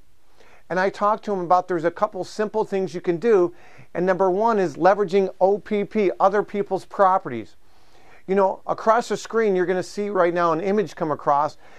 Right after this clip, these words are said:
from a luxury designation attren-, uh, event we did at the Miami Association of Realtors in April. And I hosted a rock star panel. We had five rock star agents,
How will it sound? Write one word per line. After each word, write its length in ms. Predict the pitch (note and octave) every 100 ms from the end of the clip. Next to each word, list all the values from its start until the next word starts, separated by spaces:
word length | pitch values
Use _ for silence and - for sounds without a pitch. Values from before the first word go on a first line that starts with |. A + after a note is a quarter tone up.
| - -
from 260 | - F#3+ G3+ -
a 100 | E3+
luxury 380 | E3+ G#3+ - G3
designation 720 | G3 F3+ F3+ F3+ G3+ - E3+
attren-, 360 | - F3+ F3 - -
uh, 180 | C#3 -
event 280 | D3 E3+ F3
we 120 | E3+
did 380 | D3 E3+ E3 D3 - - - -
at 120 | -
the 80 | D3
Miami 640 | D3+ E3+ G#3 A#3 A3+ G#3+
Association 800 | F#3 - G3 F3+ F#3+ F3+ E3+ E3
of 100 | D3+
Realtors 640 | E3+ F#3+ - C#3+ C#3 C3 - - - - - - -
in 120 | F#3 F3+
April. 460 | F#3+ G3+ C#3 G#2+ - - - - -
And 180 | D#3+ F3+
I 160 | G#3
hosted 460 | F#3+ G#3+ G3+ G3+ -
a 80 | D3+
rock 320 | D#3 F#3 F#3+
star 240 | - F3+
panel. 380 | E3+ - E3+ D#3
We 100 | D3+
had 160 | D#3 -
five 380 | - F3+ F#3+ D#3
rock 280 | F3 F3
star 320 | - F3 E3 D#3+ - -
agents, 520 | - F3+ C#3+ C#3+ C#3